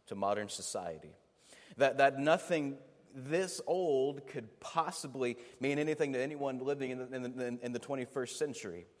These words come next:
That the men that, that wrote this book only wrote things that applied to themselves, applied to their days, and applied to their cultures.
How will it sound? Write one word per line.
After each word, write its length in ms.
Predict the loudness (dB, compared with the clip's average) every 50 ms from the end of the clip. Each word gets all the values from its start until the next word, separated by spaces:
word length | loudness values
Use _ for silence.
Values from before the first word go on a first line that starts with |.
| _ _ _ _ _ 4
That 140 | 4 4
the 80 | 4 4
men 240 | 4 4 4 6 8
that, 140 | 8 8 8
that 160 | 6 6 8
wrote 180 | 6 6 6
this 180 | 4 2 0 2
book 240 | 4 4 4 6 6
only 240 | 4 2 4 4 6
wrote 260 | 6 6 6 6 4
things 260 | 2 0 2 2 0
that 100 | 0 0
applied 340 | 0 2 4 6 6 6 6
to 80 | 4
themselves, 540 | 2 0 0 0 0 2 4 4 4 2 -2
applied 300 | -4 -2 0 2 2 2
to 40 | 0
their 180 | 0 0 0 2
days, 300 | 2 2 2 2 0 -2
and 80 | -4
applied 320 | -6 -4 -2 0 0 0 -2
to 80 | -6
their 380 | -4 -2 -2 0 0 0 -2 -2
cultures. 800 | -4 -4 -4 -4 -4 -4 -6 -12 -12 -12 -14 -14 -12 -12 -12